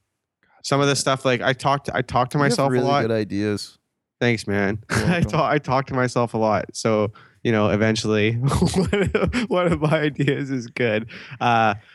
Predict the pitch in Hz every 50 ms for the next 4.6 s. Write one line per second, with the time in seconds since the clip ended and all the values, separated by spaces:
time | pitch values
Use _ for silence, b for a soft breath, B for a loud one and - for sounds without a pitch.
0 | B B 151 165 165 165 165 175 180 170 165 151 151 175 165 - _ - b b
1 | b b b b - 151 156 165 170 170 160 135 - 165 135 87 107 143 156 156
2 | 151 160 160 156 156 160 156 - - 165 151 - 151 147 147 139 143 135 123 123
3 | 131 131 135 131 - - 135 135 - - 127 127 123 123 120 - - - - 120
4 | 123 120 120 117 127 117 - 127 113 110 104 -